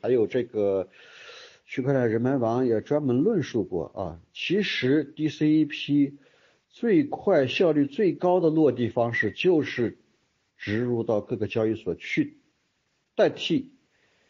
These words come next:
U S D T啊，这个完全不排除，也排除不了，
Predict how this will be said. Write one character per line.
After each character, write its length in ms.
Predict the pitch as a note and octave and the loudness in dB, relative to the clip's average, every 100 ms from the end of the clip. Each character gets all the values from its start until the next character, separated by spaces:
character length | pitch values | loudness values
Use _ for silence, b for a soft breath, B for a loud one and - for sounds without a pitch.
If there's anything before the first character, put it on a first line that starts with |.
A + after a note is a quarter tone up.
| _ _ _ | _ _ _
U 180 | A#2 C#3 | -2 0
S 200 | C3+ B2+ | 0 -2
D 120 | F3+ | -4
T 360 | C#3+ - - - _ _ _ | -6 -6 -10 -10 _ _ _
啊， 240 | - E2+ E2+ _ | -16 -16 -16 _
这 120 | - | -6
个 100 | C3+ | -2
完 180 | G#2 C3+ | 0 0
全 220 | F3+ B2 | 0 -4
不 140 | G#2+ B2 | -4 -6
排 220 | - F#2 | -6 -10
除， 180 | - F#2 | -8 -6
也 80 | F#2 | -6
排 200 | - B2+ | -4 -8
除 100 | D3+ | -6
不 120 | D#3 | -6
了， 180 | A2 | -6